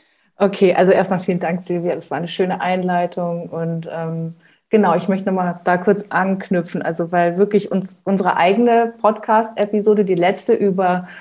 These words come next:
brauche ich eine Meinung, wirklich selber irgendwie beschäftigt hat, wir weitergegangen sind.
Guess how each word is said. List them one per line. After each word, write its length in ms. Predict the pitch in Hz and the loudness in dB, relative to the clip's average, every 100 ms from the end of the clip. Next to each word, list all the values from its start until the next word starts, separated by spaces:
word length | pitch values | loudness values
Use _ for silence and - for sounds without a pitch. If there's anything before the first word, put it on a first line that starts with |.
| - - _ - | -20 -20 _ -14
brauche 480 | 165 165 185 240 233 | -4 2 4 4 2
ich 140 | - | 2
eine 220 | 185 190 | 0 0
Meinung, 760 | 180 175 185 220 214 214 - - | -2 0 2 2 2 0 0 -2
wirklich 300 | 208 196 - | 0 -2 -2
selber 540 | 180 175 254 247 208 | 0 2 4 4 2
irgendwie 240 | 196 196 190 | 4 2 0
beschäftigt 540 | 180 196 208 226 220 | -2 -2 -2 -2 -2
hat, 160 | 208 208 | -4 -4
wir 160 | 185 | -4
weitergegangen 800 | 175 170 214 214 220 214 220 233 | -2 -2 -2 -2 0 -2 -2 -2
sind. 200 | 240 294 | -2 -4